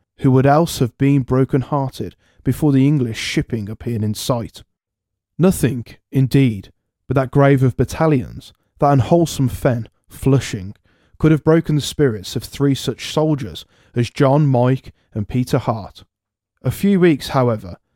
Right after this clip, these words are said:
of that country sufficed to quiet them forevermore. One, I remember, died, and the other two, although they lived to return, were never worth a rush afterwards,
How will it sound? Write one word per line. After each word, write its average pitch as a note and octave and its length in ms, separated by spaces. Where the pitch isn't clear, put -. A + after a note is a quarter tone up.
of B2 140
that A#2 200
country C#3 460
sufficed - 640
to B2 80
quiet C#3 460
them G#2+ 140
forevermore. A2+ 760
One, D3+ 340
I C3 80
remember, C3 360
died, A#2 560
and A#2 100
the B2+ 100
other D3+ 160
two, A#2 440
although C3 260
they C3+ 140
lived C3 220
to - 80
return, A2 580
were A#2+ 80
never C3+ 280
worth B2 360
a A#2 40
rush B2+ 300
afterwards, G#2 640